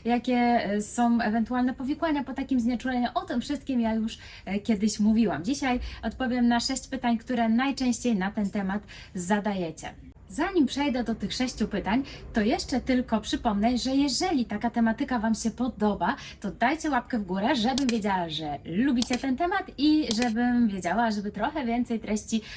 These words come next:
o podobnej tematyce pojawiło się na moim kanale. Przechodzimy zatem do Waszych pytań. Pytanie, które pada zazwyczaj jako pierwsze,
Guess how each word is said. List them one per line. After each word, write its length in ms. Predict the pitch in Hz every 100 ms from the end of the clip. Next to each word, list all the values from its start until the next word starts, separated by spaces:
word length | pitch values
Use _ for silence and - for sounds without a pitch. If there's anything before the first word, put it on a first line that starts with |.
| -
o 80 | 202
podobnej 420 | 226 202 196 202
tematyce 500 | 196 175 170 180 185
pojawiło 400 | 196 196 160 165
się 140 | 170 180
na 100 | 151
moim 260 | 156 160 - - -
kanale. 440 | 208 196 180 156 - - - - - -
Przechodzimy 560 | - 302 311 285 285 240
zatem 320 | 233 233 214
do 220 | 180 175
Waszych 280 | 226 254 -
pytań. 340 | 202 151 131 - - -
Pytanie, 340 | 294 403 330
które 240 | 311 302 285
pada 300 | 302 240 269
zazwyczaj 460 | 240 214 254 233
jako 260 | 214 214 175
pierwsze, 520 | - 196 175 - 185